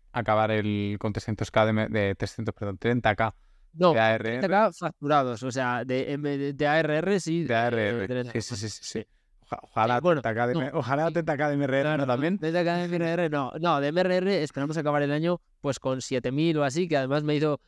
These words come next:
Speaker 2: eh, cuando escuché a Ignacio decirlo en el podcast, que, que ellos habían acabado así el primer año, dije, "Mira, pues más o menos lo que nos planteamos nosotros". Entonces,
Speaker 1: Ya ves.
Speaker 2: a,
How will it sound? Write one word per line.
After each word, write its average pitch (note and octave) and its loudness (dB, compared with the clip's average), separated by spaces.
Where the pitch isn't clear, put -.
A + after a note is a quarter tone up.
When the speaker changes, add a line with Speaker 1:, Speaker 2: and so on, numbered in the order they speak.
Speaker 2:
eh, C3+ -2
cuando C3 0
escuché C3 -2
a D#3 4
Ignacio D3+ 0
decirlo C#3+ 0
en C#3 -2
el C3+ -2
podcast, C3+ -2
que, B2+ 0
que - 0
ellos D3 0
habían C#3+ 0
acabado C#3 0
así B2+ -2
el C3+ -2
primer C3+ 0
año, D#3+ 2
dije, C#3+ -2
"Mira, D#3 2
pues A#2+ -6
más D3 -4
o E3+ -6
menos E3+ 0
lo D3+ 0
que C3 -2
nos B2 -8
planteamos C3 -2
nosotros". A2+ -4
Entonces, B2 0
Speaker 1:
Ya C#3+ 0
ves. C3 0
Speaker 2:
a, A#2+ -2